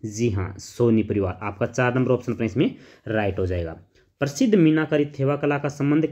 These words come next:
किस स्थान से है, वो आपको बताना है। किस स्थान से है?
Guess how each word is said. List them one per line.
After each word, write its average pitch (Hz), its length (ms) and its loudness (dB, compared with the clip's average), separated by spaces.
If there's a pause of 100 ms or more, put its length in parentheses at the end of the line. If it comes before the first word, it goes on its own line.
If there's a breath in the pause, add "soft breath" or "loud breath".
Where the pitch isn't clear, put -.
किस 214 220 -2
स्थान 104 460 -2
से 120 180 0
है, 92 280 -4
वो 127 300 0
आपको 131 280 0
बताना 104 360 -2
है। 107 160 -4
किस 175 300 -6
स्थान 127 320 0
से 139 160 -2
है? 190 240 0